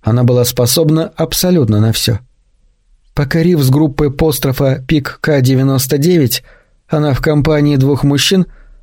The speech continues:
обогнула мыс Доброй Надежды на катамаране. Потом изучала культ богини Кали в Индии. И хоть она и считалась неверной, знаменитое общество душителей все-таки сделало Перетту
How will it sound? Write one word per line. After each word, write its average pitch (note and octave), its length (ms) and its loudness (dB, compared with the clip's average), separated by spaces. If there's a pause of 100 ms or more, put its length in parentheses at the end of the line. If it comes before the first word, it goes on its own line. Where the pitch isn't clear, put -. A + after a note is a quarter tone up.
(140)
обогнула C#3+ 580 0
мыс D3+ 260 2
Доброй D3+ 360 2
Надежды D3 560 2
на B2 120 0
катамаране. A#2 720 0 (880)
Потом G#3+ 380 0
изучала E3+ 440 2
культ E3+ 320 0
богини D#3+ 460 2
Кали C#3+ 400 2
в C3+ 100 2
Индии. C3 500 2 (680)
И A#2 180 0
хоть A#2+ 260 0
она A#2+ 240 0
и A#2 60 0
считалась F3 540 0
неверной, A#2+ 680 2 (600)
знаменитое C3+ 680 2
общество D#3+ 640 -2
душителей F3+ 680 2
все-таки G3 480 0
сделало D#3+ 600 2
Перетту D#3 520 0